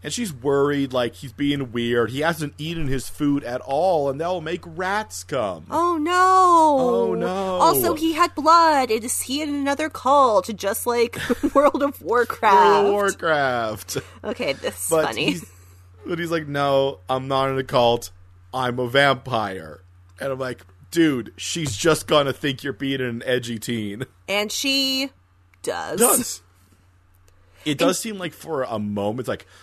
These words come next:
Speaker 1: "Oh, maybe she does believe him." But later, she's, like, on the phone with a therapist.
Speaker 2: Yeah, he is too serious about it, and it has made her concerned.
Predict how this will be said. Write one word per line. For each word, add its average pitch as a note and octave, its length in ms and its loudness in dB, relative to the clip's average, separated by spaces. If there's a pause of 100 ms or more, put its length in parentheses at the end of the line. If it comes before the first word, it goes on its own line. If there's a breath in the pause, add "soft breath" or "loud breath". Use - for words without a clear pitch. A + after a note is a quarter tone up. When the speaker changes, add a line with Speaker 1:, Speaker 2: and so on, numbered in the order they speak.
(140 soft breath)
Speaker 1:
"Oh, C3+ 220 -8
maybe A2+ 320 -6
she A#2 220 -10
does B2+ 340 -6
believe G2+ 480 -6
him." F#2+ 160 -8
But A#2+ 280 -2
later, A#2+ 540 2
she's, G#2+ 200 -10
like, G2+ 120 -4
on G#2 180 -2
the G2+ 100 -6
phone G2 340 -2
with F#2+ 120 -10
a F#2 60 -10
therapist. F#2 680 -6
Speaker 2:
Yeah, - 120 -4
he A#3 300 -4
is F#4+ 160 -2
too D4+ 240 -2
serious G#3+ 500 0
about B3+ 220 -2
it, C4+ 140 -4
and G3 160 -4
it E3+ 100 -4
has F#3 180 -6
made E3+ 240 -4
her G3+ 140 -4
concerned. - 720 -10